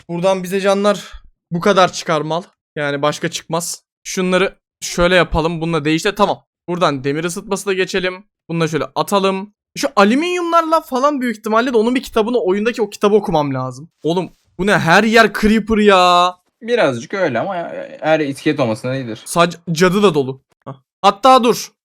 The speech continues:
Speaker 1: Videoyu bitirmeden bir bakacağım. Atmış mıyım o kitabı? Ben mi demişim?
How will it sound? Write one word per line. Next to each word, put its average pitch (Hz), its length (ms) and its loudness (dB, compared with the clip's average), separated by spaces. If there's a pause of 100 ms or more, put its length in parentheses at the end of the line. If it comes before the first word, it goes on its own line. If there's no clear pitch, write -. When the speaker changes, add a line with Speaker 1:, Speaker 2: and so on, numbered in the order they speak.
(160)
Speaker 1:
Videoyu 180 360 0
bitirmeden 233 480 2
bir 214 80 0
bakacağım. 175 380 2 (300)
Atmış 170 360 -6
mıyım 147 140 -6
o 127 40 -10
kitabı? 107 280 -18 (220)
Ben 175 100 -2
mi 175 100 -6
demişim? 139 320 -8